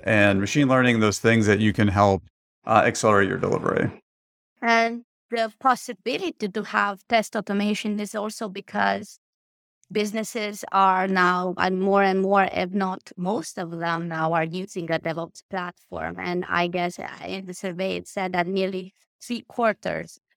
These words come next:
Speaker 2: of DevOps teams are using DevOps platforms, uh, or plan to. So, uh, it's not surprising at all. I mean, just taking into consideration the cost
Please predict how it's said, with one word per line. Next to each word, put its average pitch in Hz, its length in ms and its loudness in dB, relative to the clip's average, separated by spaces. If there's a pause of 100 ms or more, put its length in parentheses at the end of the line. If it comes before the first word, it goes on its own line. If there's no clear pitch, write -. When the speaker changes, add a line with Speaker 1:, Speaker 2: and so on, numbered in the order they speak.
Speaker 2:
of 185 180 -2
DevOps 220 400 0
teams 185 260 -10
are 165 120 2
using 175 360 -2
DevOps 175 460 -6
platforms, 180 760 -8 (560)
uh, 185 200 2
or 214 160 2
plan 240 480 0
to. 165 240 -14 (240)
So, - 360 -10
uh, - 180 -6 (420)
it's - 320 -2
not 226 360 2
surprising 190 720 -4
at 175 180 -4
all. 226 300 -8 (180)
I 202 120 -2
mean, 196 260 0
just 196 260 -4
taking 202 300 -4
into 202 160 -6
consideration 190 640 -4
the 180 80 -10
cost - 520 -2